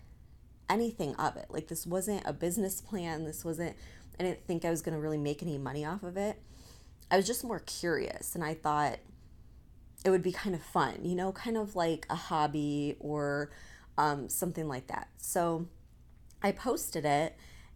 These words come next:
and what ended up happening was, um, two of the printable packages became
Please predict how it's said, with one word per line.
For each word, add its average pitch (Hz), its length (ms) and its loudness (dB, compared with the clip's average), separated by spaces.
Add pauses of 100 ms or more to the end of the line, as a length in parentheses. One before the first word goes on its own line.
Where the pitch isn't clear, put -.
(100)
and 185 640 4 (400)
what 190 240 0
ended 226 260 2
up - 140 0
happening 170 840 -2
was, 160 800 2 (520)
um, 147 560 2 (240)
two 240 460 2
of 165 340 0
the 147 240 2
printable 190 380 0
packages 151 520 -4
became 165 440 -2